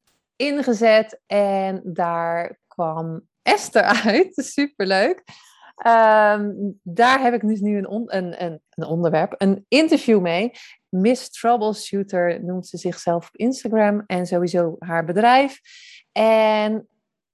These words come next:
ja, succescoach. Dus dat is wel superleuk om, eh, om wat meer over te weten. En in deze aflevering gaan we het ook meer hebben over pesten. En nou ja, daar gaan we, dat hoor je vanzelf waarom we het daarover gaan hebben.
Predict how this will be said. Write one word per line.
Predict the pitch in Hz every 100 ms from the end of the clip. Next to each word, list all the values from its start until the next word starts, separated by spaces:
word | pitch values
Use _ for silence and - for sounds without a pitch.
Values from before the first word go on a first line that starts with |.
| -
ja, | 262 254
succescoach. | - 214 - - 359 - - 180 - - -
Dus | 226 -
dat | 269
is | 247
wel | 247
superleuk | 233 254 - 233 226 220 -
om, | 208 196 190
eh, | 185 185 185 185 _ _
om | - 214 190
wat | 196 202
meer | 226 294 262
over | 269 262
te | 240
weten. | 233 233 240 233 - - -
En | 247 269
in | 240
deze | 294 330 311 269 240 240 - _ _
aflevering | - 320 349 277 240 226 220 208 202
gaan | 214 226
we |
het | 226
ook | 233 277
meer | 247 233
hebben | 214 180
over | 185 180 -
pesten. | 180 165 - 165 170 _ _ _ _ _ _ _ _ _
En | 214 214 208 196 196 208
nou | 262
ja, | 180
daar | 165 170
gaan | 175 170 170
we, | 170 175 -
dat | 175 196 196 -
hoor | 190 202 233
je | 220
vanzelf | 226 214 233 262 -
waarom | 175 185 214 220 247 240 185
we |
het | 208
daarover | 208 196 190 180 190
gaan | 185 202
hebben. | 233 277